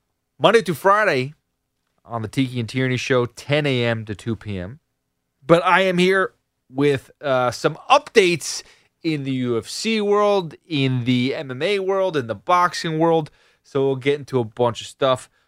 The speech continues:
First off, the biggest news, uh, we talked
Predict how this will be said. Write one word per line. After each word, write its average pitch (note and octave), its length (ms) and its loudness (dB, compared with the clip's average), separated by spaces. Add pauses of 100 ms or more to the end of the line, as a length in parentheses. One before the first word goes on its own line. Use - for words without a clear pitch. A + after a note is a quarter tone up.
First - 680 0
off, F3 380 0
the C3+ 80 -6
biggest D3 520 -6
news, C#3 640 0 (500)
uh, A2+ 320 0
we C3 140 -4
talked D3 500 -2